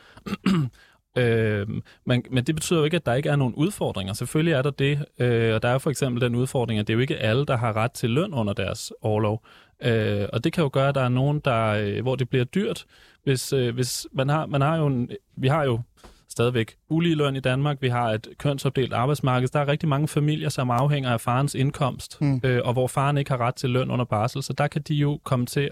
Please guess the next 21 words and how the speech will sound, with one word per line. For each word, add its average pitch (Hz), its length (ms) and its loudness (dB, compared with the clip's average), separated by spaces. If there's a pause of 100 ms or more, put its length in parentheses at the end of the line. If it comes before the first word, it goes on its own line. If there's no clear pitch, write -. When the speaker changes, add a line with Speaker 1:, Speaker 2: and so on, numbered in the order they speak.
Speaker 1:
at, 120 280 2
øh, 110 220 0 (520)
øh, 107 300 2
miste, 143 360 0 (160)
øh, 120 180 2
Speaker 2:
Mm. 113 60 2
Speaker 1:
nogle 110 160 0
penge, 120 320 0 (160)
hvis, 123 400 0
når, 110 180 2
når 127 160 -2
far 120 220 0
skal 131 140 -4
tage 123 160 0
det. 127 120 0
Og 123 140 -4
det 156 80 2
synes - 280 -2
vi 180 60 2
jo 143 80 2
så, 151 220 2